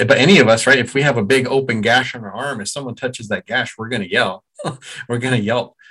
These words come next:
It's just that, and, and so we, like you said, we, we don't know what wounds people carry, you know, and what things that they're dealing with, what pressures they're facing. And so, yeah, sometimes people are gonna lash out at us. I,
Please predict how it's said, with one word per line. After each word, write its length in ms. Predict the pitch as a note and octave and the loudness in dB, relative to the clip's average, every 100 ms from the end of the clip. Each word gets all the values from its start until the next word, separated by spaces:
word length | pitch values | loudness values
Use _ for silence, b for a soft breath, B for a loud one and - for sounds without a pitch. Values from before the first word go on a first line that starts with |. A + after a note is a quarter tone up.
| b | b
It's 160 | A2+ G#2 | -10 -8
just 240 | B2 - | -6 -4
that, 180 | B2 A#2+ | -2 -2
and, 160 | A#2 A2+ | -2 -2
and 140 | A#2 | -2
so 200 | - B2 | 0 0
we, 220 | A#2 C3 | -2 -6
like 280 | - A2+ A2+ | -4 -6 -4
you 60 | A2 | -4
said, 340 | - B2+ A#2+ | 0 2 2
we, 140 | A#2 A#2+ | 0 -4
we 120 | B2 | -4
don't 200 | F3 C3 | -4 -2
know 160 | A#2+ C#3+ | 0 0
what 320 | A#2 G#2+ G#2 | -2 -4 -4
wounds 320 | A2 A#2+ G#2 | -6 -4 -6
people 340 | - A2+ G2 G2 | -6 -6 -6 -6
carry, 580 | - - G2 F#2 G2+ - | -2 0 0 -4 -10 -6
you 80 | G2+ | -4
know, 240 | G#2 A2 | -2 -2
and 180 | G2+ G2 | -2 0
what 180 | G2+ G#2 | -2 0
things 240 | G2+ G2+ | 0 0
that 120 | G2 | -2
they're 160 | G2+ F#2+ | -4 -4
dealing 420 | G2+ A2+ A2 G#2+ | -2 -2 2 2
with, 240 | G#2 G2+ B B B B | 2 -2 B B B B
what 180 | A2+ G#2+ | -4 -4
pressures 500 | - A#2+ - A#2+ G#2 | 0 0 2 0 0
they're 120 | A#2 G#2 | -2 -2
facing. 640 | A2 G#2+ - A2+ G#2+ G#2 B B B B | -2 -2 -4 -4 -8 -10 B B B B
And 180 | G#2 G#2 | 0 0
so, 180 | - A#2+ | 2 2
yeah, 280 | B2 D3 C3 | 2 2 2
sometimes 480 | C3+ C3+ C#3+ B2+ - | 0 -2 -4 -4 -6
people 260 | B2+ C3 | -6 -4
are 60 | B2+ | -2
gonna 220 | B2+ A#2 | -2 -2
lash 260 | A#2+ A#2 A2+ | -4 -4 -4
out 180 | A#2 | -4
at 60 | A#2 | -4
us. 160 | A2+ G#2+ | -6 -4
I, 240 | A#2 | -6